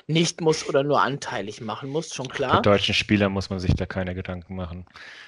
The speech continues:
Speaker 1: Ja,
Speaker 2: <laughs> Ganz
Speaker 1: aber
Speaker 2: unabhängig, da kriegt jeder seinen Vertrag. <laughs>
Speaker 1: Ja, aber wie gesagt, also bei Ceressen bin ich dabei, äh, kann gerne. Sonst bin ich,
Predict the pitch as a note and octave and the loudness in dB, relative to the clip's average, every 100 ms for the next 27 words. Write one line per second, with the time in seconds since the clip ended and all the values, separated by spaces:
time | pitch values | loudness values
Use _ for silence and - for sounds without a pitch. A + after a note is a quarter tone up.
0 | _ - - - - C3+ C3+ C3 - _ | _ -12 -6 -4 0 2 4 2 -4 _
1 | - - D#3 - G#2+ A2+ A2+ G#2+ G2+ G#2 | -2 4 4 4 2 2 4 0 0 0
2 | F#2+ - G2 G2 G2 F#2 F#2 - - - | 0 0 0 2 0 0 -4 -6 -8 -8
3 | F#2+ - - A#2+ A2+ A2 A2 - A2+ - | -10 -12 -12 -10 -10 -10 -12 -14 -14 -14
4 | - B2+ - _ - D#3+ F3 E3+ E3+ D#3+ | -10 -10 -10 _ -4 0 0 -2 -2 -4
5 | - E3 E3 E3 E3 F3+ D#3+ D3+ D3+ D#3 | -6 -10 -10 -8 -6 -6 -8 -10 -12 -14
6 | D3+ _ - D#3 C3+ - D3+ C#3 C3+ C#3 | -16 _ -12 -12 -12 -8 -8 -6 -6 -6
7 | - B2+ B2 B2+ _ _ F#3 F#3+ E3+ F3 | -8 -10 -10 -14 _ _ -2 0 0 2
8 | G#3+ B3+ C4+ B3+ - | 0 0 -6 -6 -10